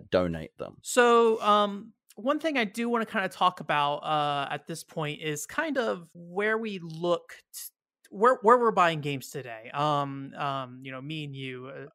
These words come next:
Speaker 2: and, and one of the, probably one of the most common complaints I hear from a lot of my, my friends and, and people I talk to about game collecting in general is just how expensive things have gotten.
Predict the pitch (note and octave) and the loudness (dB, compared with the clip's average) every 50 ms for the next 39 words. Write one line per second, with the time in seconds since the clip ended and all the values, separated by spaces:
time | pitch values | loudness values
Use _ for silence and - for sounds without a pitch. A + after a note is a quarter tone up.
0 | _ _ _ _ - G3+ G#3 G3+ F#3 - - G3 G3 G3 - A3+ B3 C4+ B3 G3+ | _ _ _ _ 0 0 0 0 0 -4 -4 -6 -6 -4 2 2 4 4 2 -2
1 | - - G3+ G3+ G3 F3+ F3 D#3+ D#3+ D3+ - - - E3+ D#3+ E3 E3 D#3 E3 D3 | 0 2 4 4 4 4 0 0 -2 -2 -4 -2 0 0 0 0 -2 -6 -8 -6
2 | - D3 D3 C#3+ D3+ C#3 C3+ - C#3 C3+ C#3 C#3 C3+ C3 C#3 C#3 _ - D3 C3 | -6 -6 -6 -4 -6 -8 -8 -10 -10 -8 -8 -8 -8 -10 -12 -14 _ -12 -10 -10
3 | C3+ C3+ C3+ C3 C3 C3 B2+ B2 B2 _ - C3 B2+ - - G#3+ G#3 G3+ G3+ G3 | -10 -10 -10 -10 -10 -10 -12 -14 -14 _ -16 -16 -8 0 4 4 4 4 2 -2
4 | F#3+ F#3 E3+ C#3+ C3+ C3+ C#3 C#3 C3+ - D#3 - D3+ C#3 - D3+ C#3 - - D3 | -6 -8 -10 -12 -12 -12 -16 -16 -12 -12 -10 -8 -8 -8 -6 -6 -8 -8 -10 -12
5 | C3+ C3 B2+ B2+ D3+ D3 C#3+ C#3+ - - D3+ C#3+ C#3 _ C#3 C3 B2+ B2 D#3 D3+ | -12 -12 -12 -10 -10 -10 -10 -10 -10 -8 -8 -8 -8 _ -16 -20 -16 -10 -10 -8
6 | C#3+ C#3+ D3 C#3 C#3 C#3 _ _ - - _ _ _ _ - - C3 - - C#3 | -6 -4 -4 -4 -6 -6 _ _ -20 -20 _ _ _ _ -10 -10 -10 -8 -8 -10
7 | - - - - C#3 C3 C3 C3 C3 C3 C3 B2+ B2+ - - C#3+ - - - C#3 | -10 -8 -2 0 0 2 2 0 -2 -4 -6 -10 -12 -14 -16 -16 -14 -14 -16 -16
8 | B2+ - - C3+ _ - B2+ A#2+ B2 - - C3 _ - C#3+ C3+ - - E3 E3 | -16 -16 -20 -20 _ -18 -18 -18 -18 -16 -16 -16 _ -10 -10 -10 -10 -10 -12 -12
9 | E3 | -14